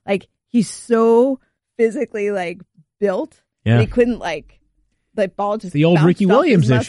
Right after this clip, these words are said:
Speaker 1: muscles.
Speaker 2: right?
Speaker 1: Yeah.
Speaker 2: Ricky Williams used to fumble 'cause his
Speaker 1: <laughs>
Speaker 2: biceps were so huge, he had to start wearing sleeves. Uh, D K Metcalf, though, Mike, the good news is he did score two touchdowns last week. I think some people are wondering because you are the king of regression.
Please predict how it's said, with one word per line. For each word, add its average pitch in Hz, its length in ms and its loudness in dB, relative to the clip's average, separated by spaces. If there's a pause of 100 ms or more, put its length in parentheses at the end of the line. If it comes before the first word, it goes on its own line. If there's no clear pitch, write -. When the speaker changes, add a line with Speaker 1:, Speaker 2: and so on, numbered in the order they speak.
Speaker 1:
muscles. 113 100 2
Speaker 2:
right? 156 200 2
Speaker 1:
Yeah. 165 40 0
Speaker 2:
Ricky 175 180 0
Williams 175 360 4
used 143 120 -4
to 139 60 -2
fumble 226 340 0
'cause 123 160 0
his 120 180 0
Speaker 1:
<laughs> - 140 -6
Speaker 2:
biceps 170 440 0
were 139 80 0
so 127 260 0
huge, 127 360 2
he 120 80 2
had 143 80 2
to 143 60 0
start 151 200 -2
wearing 160 280 2
sleeves. 165 640 -6 (580)
Uh, 151 180 4
D 156 160 4
K 226 160 2
Metcalf, 208 420 0
though, 160 120 2
Mike, 156 280 2
the 160 100 2
good 240 200 2
news 226 220 4
is 170 220 2
he 151 100 2
did 160 160 0
score 151 220 0
two - 160 -2
touchdowns 139 520 0
last 135 280 -2
week. 165 220 0
I 127 80 -4
think 170 180 0
some 175 160 -4
people 170 280 -2
are 127 80 4
wondering 113 400 2
because 123 300 0
you 185 140 4
are 185 100 2
the 135 120 0
king 160 360 -2
of 123 260 -6
regression. 123 580 -2